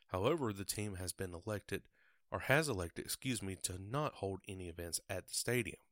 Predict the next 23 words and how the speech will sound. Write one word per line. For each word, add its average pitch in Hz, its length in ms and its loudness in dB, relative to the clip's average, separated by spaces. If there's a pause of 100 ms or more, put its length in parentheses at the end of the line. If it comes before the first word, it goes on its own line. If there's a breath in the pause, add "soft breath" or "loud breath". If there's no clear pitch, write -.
(800 soft breath)
The 95 60 -8
Falcons 101 360 -2
have 101 200 0
been 92 140 -2
cutting - 360 0
back 101 260 2 (100)
on 98 120 -2
allowing 95 540 2
fans 101 320 2
at - 160 -2
training 98 300 -2
camp 95 240 -8
practices 104 540 0 (360 loud breath)
in 110 140 4
Flower 101 260 2
Branch 95 420 0 (300)
before 101 640 2 (120)
the 87 100 -8
pandemic. 95 800 -2 (460 soft breath)
The - 80 -12
Falcons 95 420 0
held 98 320 -2 (140)
eight 123 280 -2